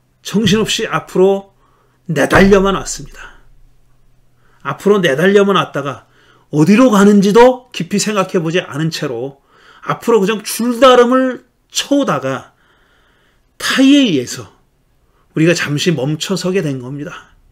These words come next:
잠시 멈춰선 김에 우리가 감사하게도 우리의 주변의 삶이 어땠는지,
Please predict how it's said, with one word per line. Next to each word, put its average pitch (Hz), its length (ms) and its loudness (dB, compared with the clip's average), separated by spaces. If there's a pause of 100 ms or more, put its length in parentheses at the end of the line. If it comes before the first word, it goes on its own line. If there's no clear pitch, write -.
(800)
잠시 185 500 0
멈춰선 208 840 -2
김에 170 240 0
우리가 131 640 -8 (540)
감사하게도 180 1080 0 (500)
우리의 180 300 2
주변의 185 500 2
삶이 196 380 -2
어땠는지, 175 760 -8